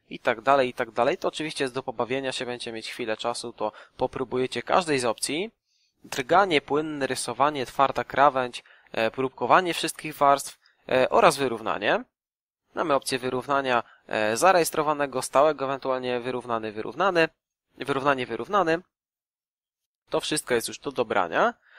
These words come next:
E, jeżeli wybracie sobie wyrównanie stały na przykład, e, to po zaznaczeniu w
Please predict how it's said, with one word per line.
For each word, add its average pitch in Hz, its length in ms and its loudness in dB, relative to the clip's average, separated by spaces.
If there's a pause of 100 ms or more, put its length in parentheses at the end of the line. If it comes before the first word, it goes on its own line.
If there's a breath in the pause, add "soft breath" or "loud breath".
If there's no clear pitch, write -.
(160 soft breath)
E, 131 100 2
jeżeli 196 200 0
wybracie 175 360 0
sobie 143 260 -4
wyrównanie 143 540 -2
stały 139 460 4
na 113 100 -4
przykład, - 540 0 (280 soft breath)
e, 131 260 2
to 208 120 -2
po 165 160 0
zaznaczeniu 143 640 -2
w - 140 -16